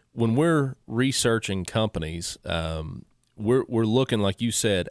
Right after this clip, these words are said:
at the business. Um, that's why, that's why we don't use,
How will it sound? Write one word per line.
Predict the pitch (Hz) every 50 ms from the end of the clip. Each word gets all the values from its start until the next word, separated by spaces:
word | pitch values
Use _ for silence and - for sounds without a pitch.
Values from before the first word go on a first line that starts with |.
| - _
at | - 101 101 98 - -
the | 98 87 85
business. | 73 78 80 101 104 101 85 78 82 53 50 - - - - - _
Um, | - 85 85 82 82 82
that's | 95 104 - - -
why, | 113 110 110 107 107 98 - - - - - - - -
that's | 113 131 - -
why | 135 127 123 120
we | 107 104 104 104
don't | 92 82 110 110 117 123 117 - -
use, | 101 95 95 110 135 156 151 120 110 107 104 104 107 104 - - - -